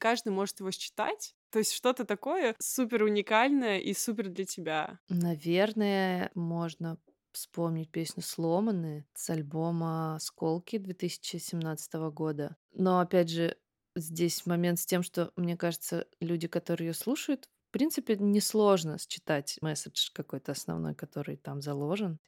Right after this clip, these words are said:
Speaker 2: Просто спела припев с тем, что хотела сказать. Для меня это очень, эм, такая болезненная песня была про дружбу, которая, как мне казалось, в тот момент, э, трещит по швам и разваливается.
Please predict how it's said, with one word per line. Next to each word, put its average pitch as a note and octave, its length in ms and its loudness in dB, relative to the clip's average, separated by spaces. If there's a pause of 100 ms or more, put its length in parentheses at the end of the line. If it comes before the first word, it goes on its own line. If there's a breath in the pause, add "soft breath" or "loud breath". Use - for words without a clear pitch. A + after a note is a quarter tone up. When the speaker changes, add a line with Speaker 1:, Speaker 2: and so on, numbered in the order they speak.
(100)
Speaker 2:
Просто G3+ 460 2
спела F#3+ 440 4
припев E3 420 -2
с - 60 -4
тем, E3+ 180 -2
что - 160 -6
хотела E3 300 -4
сказать. D#3 500 -10 (360)
Для D#3+ 100 0
меня F3+ 420 2
это G#3 220 2
очень, F#3 680 2
эм, E3 920 -4
такая D3+ 420 -8
болезненная C#3+ 720 -2
песня A#3+ 420 2
была G3 460 0 (200)
про D#3 720 -4 (260)
дружбу, G3+ 600 6
которая, E3+ 440 0
как - 200 -8
мне D#3+ 160 -2
казалось, E3+ 500 2
в - 60 -12
тот E3+ 200 -4
момент, E3+ 560 -2
э, D#3+ 340 -6
трещит - 460 -6
по D#3 100 -6
швам F#3+ 720 -2
и D3+ 240 -8
разваливается. D#3 1200 -2